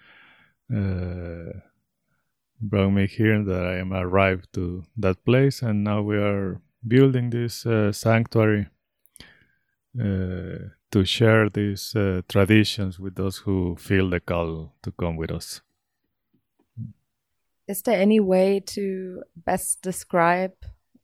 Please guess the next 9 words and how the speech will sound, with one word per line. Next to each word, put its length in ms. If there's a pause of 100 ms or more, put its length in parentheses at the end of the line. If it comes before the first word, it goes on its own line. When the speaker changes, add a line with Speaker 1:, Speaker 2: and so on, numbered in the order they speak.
Speaker 2:
your, 720
what 300
you're 80
doing, 380
your 120
profession? 680 (300)
Speaker 1:
<laughs> 1120 (460)
Well, 380
actually, 720